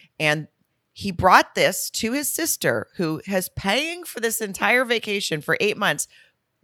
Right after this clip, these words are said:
for his, her own daughter. Like, this is a thing for her daughter, not for his wife. She's just along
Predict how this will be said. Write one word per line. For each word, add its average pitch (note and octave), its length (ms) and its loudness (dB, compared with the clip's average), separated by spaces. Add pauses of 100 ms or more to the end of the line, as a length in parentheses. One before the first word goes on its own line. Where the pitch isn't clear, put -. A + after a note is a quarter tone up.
for F#4 320 -2
his, F4+ 360 -4
her C#4 200 2
own C4 180 2
daughter. A3 460 6
Like, F3 200 6
this - 160 2
is A3+ 120 -6
a G#3 60 -2
thing G#3+ 260 -2
for D#3+ 320 -2
her F3 140 -2
daughter, C#3 340 6
not F3+ 220 0
for E3+ 100 -6
his B2 160 -6
wife. C3 360 2 (160)
She's A#3 240 -4
just G#3 120 -2
along G3 120 6